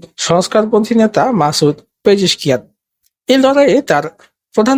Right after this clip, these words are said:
প্রতিদ্বন্দ্বী ছিলেন রক্ষণশীল নেতা সাইদ জলিলি। চোদ্দতম প্রেসিডেন্ট নির্বাচনে দ্বিতীয় পর্বের ভোটাভুটিতে জলিলির চেয়ে প্রায় আঠাশ লাখ ভোট বেশি পেয়ে বিজয়ী হয়েছেন পেজেশকিয়ান।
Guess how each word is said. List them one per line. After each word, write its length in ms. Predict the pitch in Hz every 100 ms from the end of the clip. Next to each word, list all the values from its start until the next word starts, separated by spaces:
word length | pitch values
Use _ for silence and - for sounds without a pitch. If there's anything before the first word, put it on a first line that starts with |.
| 254
প্রতিদ্বন্দ্বী 500 | 220 - - 247 254
ছিলেন 300 | - 202 147 - _ -
রক্ষণশীল 560 | 170 175 - 220 220 233
নেতা 260 | 233 226 - - _ -
সাইদ 340 | - 185 175 170
জলিলি। 380 | 151 139 113 101 _ _ _ -
চোদ্দতম 480 | 226 214 240 220 139 - -
প্রেসিডেন্ট 440 | 208 226 226 226
নির্বাচনে 500 | 170 170 196 190 214
দ্বিতীয় 320 | 190 160 208 196
পর্বের 340 | 196 196 190
ভোটাভুটিতে 600 | 160 165 180 190 208 127 240
জলিলির 420 | 175 170 170 175
চেয়ে 240 | - 127 - - - -
প্রায় 300 | 160 139 139 - - -
আঠাশ 280 | 185 240 220
লাখ 140 | 262 254
ভোট 140 | 226 240 _
বেশি 220 | 151 147 208
পেয়ে 220 | 214 160 240
বিজয়ী 300 | 170 170 165
হয়েছেন 400 | 160 151 131 147 135 - _ -
পেজেশকিয়ান। 540 | 180 185 170 - 127